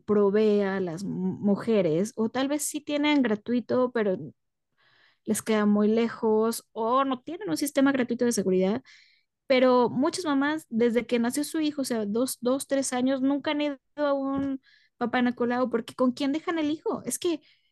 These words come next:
es que es neta que muchas personas no entienden lo complejo que es tener varios hijos o, y estar tú sola cuidándolos, ¿no? Hablando de esta gran, gran maternidad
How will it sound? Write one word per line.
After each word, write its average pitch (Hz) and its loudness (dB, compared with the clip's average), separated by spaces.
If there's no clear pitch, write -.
es - -6
que 392 -2
es - -4
neta 262 -2
que 240 -4
muchas 240 -4
personas 240 -2
no 247 4
entienden 220 2
lo 214 0
complejo 247 -2
que 202 0
es - -6
tener 233 4
varios 247 0
hijos 226 -2
o, 202 0
y 233 0
estar 220 -2
tú 240 -16
sola 233 -2
cuidándolos, 208 2
¿no? 185 -4
Hablando 311 6
de 330 6
esta 294 2
gran, 240 4
gran 208 6
maternidad 190 0